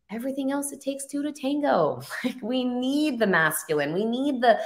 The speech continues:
hummingbirds and the butterflies and the long, languid tongues s-, dripping, slurping the nectar out of the flowers. Like, we need both. And so I do believe that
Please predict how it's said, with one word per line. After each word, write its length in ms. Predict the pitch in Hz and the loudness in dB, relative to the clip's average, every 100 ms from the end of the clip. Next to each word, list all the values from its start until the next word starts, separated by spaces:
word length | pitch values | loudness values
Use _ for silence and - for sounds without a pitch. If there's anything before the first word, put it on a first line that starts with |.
| - - | -8 -4
hummingbirds 840 | 233 226 214 202 196 190 185 185 190 | 2 4 4 6 6 8 8 4 2
and 180 | 185 185 | 2 4
the 80 | |
butterflies 960 | 180 185 185 190 - 175 170 165 165 165 | 6 6 6 2 6 8 10 8 6 4
and 120 | 170 | 0
the 60 | 165 | 0
long, 560 | 156 165 175 175 170 | 2 6 8 8 4
languid 500 | 160 170 180 175 170 - | 2 2 4 4 2 -2
tongues 580 | - 180 175 170 170 165 - - | -2 2 2 2 0 -4 -10 -8
s-, 340 | - 165 - - | -8 -8 -12 -12
dripping, 680 | 156 175 160 185 185 190 175 | -4 0 6 6 6 2 2
slurping 680 | 175 - 185 175 175 185 170 | -2 -4 0 2 4 2 2
the 80 | 160 | 4
nectar 400 | 151 160 175 - | 4 2 0 4
out 160 | 156 165 | 4 4
of 80 | |
the 120 | 160 - | 0 2
flowers. 380 | 151 151 147 143 | 4 6 4 0
Like, 140 | 151 - - _ _ - | -4 -6 -20 _ _ -2
we 180 | 202 | 2
need 320 | 220 254 240 - | 6 6 6 6
both. 340 | - - - - _ - - - | 6 4 -2 -14 _ -20 -20 -2
And 280 | 185 185 185 | 2 4 4
so 540 | 175 208 180 170 170 - - - | 6 8 10 10 8 4 -8 4
I 200 | 208 294 | 8 8
do 240 | 208 240 | 6 2
believe 500 | 208 208 175 185 202 165 | 2 2 4 4 4 6
that 360 | 147 139 - | 6 6 2